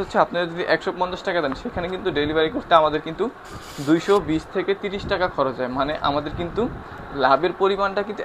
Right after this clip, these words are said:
একদম সীমিত হচ্ছে। এই জন্য হচ্ছে যারা পাঁচ পিস, সাত পিস, দশ পিস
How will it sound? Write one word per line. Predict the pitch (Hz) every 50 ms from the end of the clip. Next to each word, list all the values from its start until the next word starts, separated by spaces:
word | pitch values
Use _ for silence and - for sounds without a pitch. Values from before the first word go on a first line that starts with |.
| - 175
একদম | 170 170 170 190 214 220 226 233 - -
সীমিত | - 240 226 233 226 - 220 202
হচ্ছে। | 180 165 - - - 131
এই | 135 127
জন্য | 156 175 180 185 185
হচ্ছে | 170 170 - 196 170
যারা | 156 151 151 -
পাঁচ | 165 170 165 - -
পিস, | 190 190 -
সাত | - - - -
পিস, | - 175 156 143
দশ | 151 147 - -
পিস | 185 180